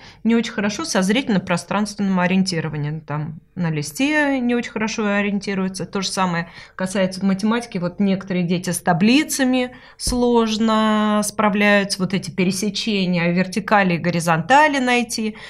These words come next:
Но на самом деле это не только там в математике в таблицах, но это связано и с чтением, там,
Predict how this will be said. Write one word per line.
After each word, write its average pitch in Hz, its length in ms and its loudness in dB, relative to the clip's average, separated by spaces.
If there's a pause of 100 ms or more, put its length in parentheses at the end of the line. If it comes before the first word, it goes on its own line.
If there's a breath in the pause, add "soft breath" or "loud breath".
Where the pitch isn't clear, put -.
(120)
Но 285 200 4
на 214 160 0
самом 226 320 2
деле 214 220 2
это 214 120 -2
не 226 80 2
только 220 320 -4
там 190 260 -2
в 190 80 -2
математике 202 540 0
в - 60 -18
таблицах, 220 520 -2
но 202 120 0
это 190 180 -4
связано 175 420 0
и 156 40 0
с 151 60 -6
чтением, 311 680 -2
там, 226 280 0